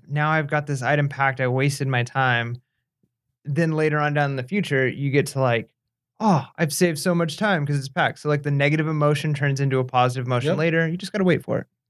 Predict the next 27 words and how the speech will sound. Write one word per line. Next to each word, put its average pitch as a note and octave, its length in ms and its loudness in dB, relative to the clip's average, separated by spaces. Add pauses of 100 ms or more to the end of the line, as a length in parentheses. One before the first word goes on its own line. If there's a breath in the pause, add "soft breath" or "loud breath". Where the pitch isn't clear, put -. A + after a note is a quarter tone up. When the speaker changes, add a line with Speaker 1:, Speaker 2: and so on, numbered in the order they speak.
(160)
Speaker 2:
I F#3 100 2
just, - 360 -2
I, E3 140 0
I - 100 -4
remember E3 480 2
when C3+ 180 0
he C#3 120 2
sold C#3 320 0
it, C3+ 80 -4
I C#3 60 2
think F#3 180 0
they A#3+ 60 -4
were, A#3 120 2
like, F3+ 200 0
in C#3 100 -2
Disneyland B2 580 0
or A#2 60 0
something B2 300 -2
in B2 140 4
line. B2 400 -2 (100)
Speaker 1:
Mm. C3+ 160 0
Speaker 2:
Think C#4 120 0
about D#4+ 140 0
how G#3+ 100 2
nice D3+ 260 0
that C3 160 -2
feels. G#2 400 -4